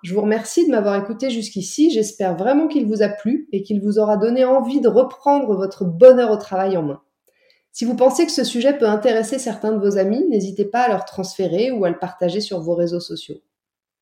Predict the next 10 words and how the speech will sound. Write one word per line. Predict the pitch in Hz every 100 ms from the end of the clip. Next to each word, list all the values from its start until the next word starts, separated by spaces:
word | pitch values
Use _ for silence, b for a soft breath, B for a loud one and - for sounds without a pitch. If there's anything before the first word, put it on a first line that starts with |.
| _ _ _ _ _
Je | -
vous | 208
invite | 214 233 302
également | 269 220 220 240 294
à | 220
vous | 185 208
abonner | 226 254 240 262 381
à | 226
ma | 208
newsletter | 208 208 208 202 214